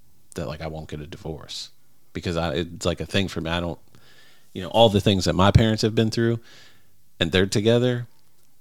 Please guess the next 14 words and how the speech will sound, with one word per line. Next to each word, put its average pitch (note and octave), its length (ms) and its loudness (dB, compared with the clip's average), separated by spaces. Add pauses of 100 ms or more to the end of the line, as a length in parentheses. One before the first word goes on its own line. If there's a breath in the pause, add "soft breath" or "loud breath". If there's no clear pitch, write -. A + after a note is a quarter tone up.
um, E2 400 -4
to G2+ 140 -4
me, F#2 260 -4
it's E2 180 -6
like, E2+ 240 -6 (560)
y-, - 80 -16 (160)
you F2+ 120 -8
know, D2+ 240 -12 (920)
you F#2 100 -14
can't A2 200 0
give F2+ 140 0
up F2 180 0
over E2+ 280 -2
something E2 560 -8